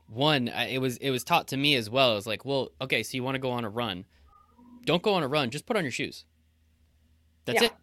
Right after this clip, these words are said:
Speaker 1: Just put on your shoes." And that's all you have to do. Set the bar so unbelievably low that you're just like,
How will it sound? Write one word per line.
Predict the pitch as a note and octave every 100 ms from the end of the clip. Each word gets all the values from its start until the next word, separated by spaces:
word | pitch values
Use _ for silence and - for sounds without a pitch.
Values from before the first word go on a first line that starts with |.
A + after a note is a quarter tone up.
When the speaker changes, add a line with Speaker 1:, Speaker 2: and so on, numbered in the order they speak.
| _
Speaker 1:
Just | - C#3+ -
put | - E3 F3+
on | F#3+ F#3+
your | F3
shoes." | - A#2 G2
And | G2
that's | C3 C3+
all | E3
you | F3+
have | F3+ E3+
to | D#3
do. | A2+
Set | - F3+
the | F#3
bar | E3 B2
so | A#2 - - E3+
unbelievably | G3 G3+ G3 F#3+ F3+ F3
low | D3+ B2 A2
that | A2+
you're | A2+
just | A2 A2+
like, | -